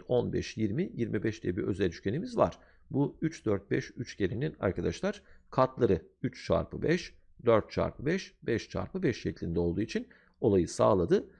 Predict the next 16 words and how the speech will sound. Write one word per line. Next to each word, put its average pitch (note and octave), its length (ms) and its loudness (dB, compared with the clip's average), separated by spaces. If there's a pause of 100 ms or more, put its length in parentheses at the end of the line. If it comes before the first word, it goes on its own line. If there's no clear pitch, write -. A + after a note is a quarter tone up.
(200)
E, - 60 -2
o - 140 -2
zaman F2 300 -2
x'in - 280 -4
yerine F#2 360 0
de F3 120 0 (180)
on C3+ 240 -2
beş E2+ 200 -4
birim E2+ 180 -4
gelmeli. G#2+ 460 0
Doğru E2+ 240 2
cevap - 420 -4
D E2 160 0
şıkkı. - 280 -12 (840)
Üçüncü C#3 320 2
soruda A2+ 540 2